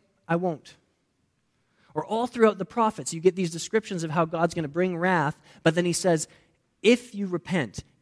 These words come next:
if you turn, it will be mitigated." See, God can be in his anger and still be able to listen to people, can still reason, can still mitigate his anger, turn it off in a second.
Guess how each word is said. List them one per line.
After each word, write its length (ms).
if 240
you 120
turn, 440
it 100
will 100
be 140
mitigated." 680
See, 280
God 340
can 160
be 140
in 280
his 320
anger 480
and 160
still 420
be 220
able 260
to 140
listen 680
to 100
people, 440
can 100
still 340
reason, 640
can 140
still 520
mitigate 640
his 220
anger, 360
turn 360
it 220
off 420
in 140
a 60
second. 800